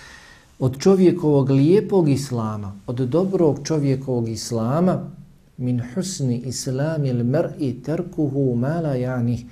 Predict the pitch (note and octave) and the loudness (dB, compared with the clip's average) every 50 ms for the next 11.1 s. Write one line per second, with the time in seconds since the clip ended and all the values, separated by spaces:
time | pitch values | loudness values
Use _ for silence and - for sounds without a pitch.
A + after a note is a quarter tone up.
0 | - - - - - - - - - - A#2 C3+ D#3+ D#3+ - - - D3 B2+ - | -20 -20 -20 -20 -20 -20 -20 -20 -10 -4 -2 -2 -2 -2 -4 -4 -4 -4 -4 -4
1 | - C#3+ D#3 D3 - - E3 C#3 C3 C3 B2 A#2+ A#2 A2 A2+ C#3+ D3 D#3 D#3 C#3+ | -4 -6 -6 -6 -6 -6 -6 -4 -4 -4 -4 -4 -4 -6 -6 -6 -4 -4 -2 -4
2 | C3 B2 A#2+ G2+ - - - A#2+ A2+ A#2 - - - - - - B2 A2 A#2 G#2+ | -4 -6 -8 -10 -12 -12 -10 -10 -10 -12 -16 -20 -20 -14 -10 -6 -6 -4 -6 -6
3 | - A2+ G#2+ A2 B2 B2 B2 D3+ B2+ - - - - - - _ _ - A2+ - | -6 -6 -4 -4 -4 -4 -4 -4 -6 -6 -8 -12 -16 -20 -20 _ _ -16 -16 -8
4 | - E3+ F3 F3 E3+ D3+ C3+ - - B2+ A#2+ A2+ A2 A2 A#2 A#2+ B2+ D3 D3+ - | -4 -4 -2 0 0 -2 -2 -2 -4 -4 -4 -4 -4 -4 -4 -4 -2 -4 -4 -4
5 | C#3 B2+ A2+ A2 G#2 - - A#2 G#2+ G2+ G2+ G2+ G2+ G2+ G2+ - - - - - | -4 -6 -6 -6 -8 -10 -10 -10 -8 -6 -4 -6 -6 -6 -8 -12 -18 -20 -20 -20
6 | - - A2+ A#2+ E3 F#3+ G3 G3 F#3+ E3 - - C#3 - C#3 E3 F3 F#3 D#3 C3 | -14 -12 -8 -4 -4 -4 -2 -4 -6 -6 -6 -6 -6 -4 -4 -4 -2 -2 -2 0
7 | A#2+ B2 A#2 A#2 G2 - - B2 A#2+ C#3 D3+ E3 D3 - C3+ A#2+ A#2 - - D#3 | -2 -2 -4 -4 -6 -8 -8 -6 -4 -4 -4 -4 -4 -4 -6 -6 -4 -4 -4 -2
8 | D3+ C3+ B2 A#2+ - A#2 - - - C3+ C3 C3+ C3 B2 A#2 A2+ - A#2 A#2 A#2+ | -2 -2 -2 -4 -6 -8 -10 -8 -6 -6 -4 -2 -2 -4 -4 -6 -4 -4 -2 -2
9 | A#2+ A2+ A#2+ - A2+ G#2 - - A#2+ A2 G#2 G2+ G2+ G2+ A#2 A#2+ B2 A2+ A#2 - | -2 -4 -6 -8 -10 -12 -12 -12 -10 -10 -10 -10 -8 -6 -4 -4 -4 -4 -6 -8
10 | A#2+ G#2+ - - B2 A2 G#2 G#2 A2+ A#2+ B2+ B2+ B2 B2 B2 A2+ - - A#2 G#2+ | -10 -10 -10 -10 -10 -10 -8 -8 -6 -4 -4 -6 -6 -8 -10 -10 -10 -10 -10 -10
11 | G#2 | -10